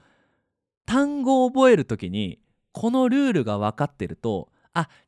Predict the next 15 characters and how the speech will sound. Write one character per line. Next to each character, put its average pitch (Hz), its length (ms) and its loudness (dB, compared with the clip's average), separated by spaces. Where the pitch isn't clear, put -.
小 285 320 -4
さ 277 220 -2
い 180 160 -2
「つ」 - 180 -10
が 175 160 2
入 202 260 0
っ - 40 -4
て - 240 -4
い 110 160 0
る 98 140 -8
単 160 360 -6
語 156 160 0
だ 151 160 0
な 180 160 0
っ - 100 -10